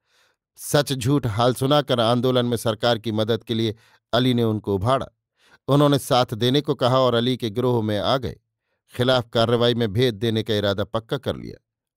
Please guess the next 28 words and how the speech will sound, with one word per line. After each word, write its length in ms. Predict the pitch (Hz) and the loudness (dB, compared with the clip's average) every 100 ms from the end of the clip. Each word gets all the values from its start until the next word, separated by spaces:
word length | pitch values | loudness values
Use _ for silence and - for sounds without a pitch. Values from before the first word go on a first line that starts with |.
| _ | _
कुल 180 | - 123 | -2 -2
काम 300 | 98 101 90 | 2 0 0
कर 200 | 85 120 | -2 -6
चले। 280 | 123 78 50 - _ _ _ _ _ _ _ | -4 -8 -10 -20 _ _ _ _ _ _ _
इसी 200 | 131 123 | -4 2
लगाव 320 | 143 127 135 | 2 4 2
से 160 | 135 143 | 2 2
अली 220 | 127 135 | 2 2
ने 180 | 135 127 - _ _ | 0 -2 -4 _ _
एजाज 380 | 127 131 135 123 | 0 4 2 2
के 140 | - | -2
घर 180 | 107 123 | 0 0
एक 120 | 120 | 0
कोचमैन 500 | 113 135 131 151 143 | -2 -4 -2 -2 -2
भेजा। 360 | 113 92 - - _ _ _ - | -4 -6 -10 -18 _ _ _ -6
नोटबुक 520 | 110 139 107 127 117 | 2 2 2 -4 -2
के 100 | 127 | 0
अनुसार 420 | 120 113 131 120 113 _ _ _ | 0 2 2 2 -2 _ _ _
सीन 360 | - - 151 147 | -16 -2 2 2
कहने 340 | 123 123 135 | 0 0 0
के 140 | 135 131 | -2 -2
लिए 140 | 135 | -2
कहा 320 | - 131 139 | 0 2 2
और 140 | 127 113 | 2 0
क्या 220 | 135 120 | 0 0
जवाब 340 | 110 107 120 | 0 2 2
मिलता 300 | 139 127 - | 0 -4 -4
है, 160 | 104 | -8